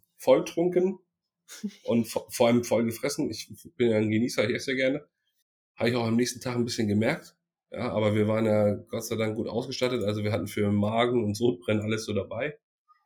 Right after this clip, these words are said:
Speaker 1: äh, dass das nicht ganz so weh tat. Ja, aber das war der erste,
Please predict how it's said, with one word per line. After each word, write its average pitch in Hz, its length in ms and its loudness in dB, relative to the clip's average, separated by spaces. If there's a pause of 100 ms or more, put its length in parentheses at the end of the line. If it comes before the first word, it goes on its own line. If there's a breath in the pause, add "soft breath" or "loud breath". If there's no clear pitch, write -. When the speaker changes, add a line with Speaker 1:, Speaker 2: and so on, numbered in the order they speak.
(640)
Speaker 1:
äh, 107 220 -8
dass 104 140 -10
das 101 160 -8
nicht 104 120 -4
ganz 110 200 -4
so 101 120 -4
weh 113 120 0
tat. 120 360 -4 (520 loud breath)
Ja, 90 200 0
aber 104 120 4
das 120 200 2
war 117 480 6
der 95 120 -4
erste, 107 680 0